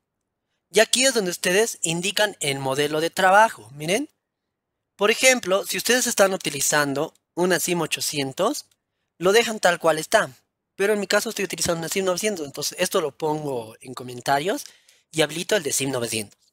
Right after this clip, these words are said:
¿Ven? Nada más. Si, digamos, estuvieran utilizando un M quinientos cincuenta, un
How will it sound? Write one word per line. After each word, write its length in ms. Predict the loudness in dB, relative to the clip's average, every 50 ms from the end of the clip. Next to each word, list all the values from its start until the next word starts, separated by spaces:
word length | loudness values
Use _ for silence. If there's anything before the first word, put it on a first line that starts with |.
| _ _ _ -2
¿Ven? 180 | -2 -2 -2 -4 _ _ _ _ _ _ _ _ _
Nada 260 | 0 2 4 4 4
más. 220 | 2 -2 -6 -14 -20 _ _ _ _ _ _ _ _ _
Si, 160 | -4 -2 2
digamos, 240 | 2 4 2 2 0
estuvieran 380 | -4 -2 0 2 4 4 2
utilizando 540 | 0 -2 -8 -6 -2 0 0 2 0 0 0 -4
un 120 | -2 -2
M 180 | -2 0 0 -2
quinientos 400 | -2 -2 -2 -2 -2 -4 -4 -6
cincuenta, 720 | -6 -6 -6 -4 -2 0 0 0 2 2 2 4 4 2 2
un 320 | 0 -2 -4 -4 -6 -8